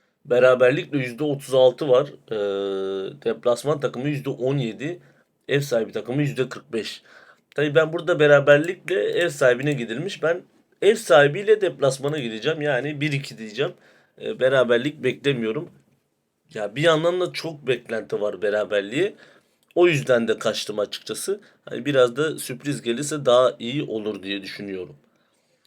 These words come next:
On ikinci maçta da bir iki verdik.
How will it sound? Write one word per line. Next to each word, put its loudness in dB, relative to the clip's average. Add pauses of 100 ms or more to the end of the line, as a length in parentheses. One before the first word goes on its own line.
(560)
On 2
ikinci -8
maçta -2
da 2
bir -2
iki -6
verdik. -6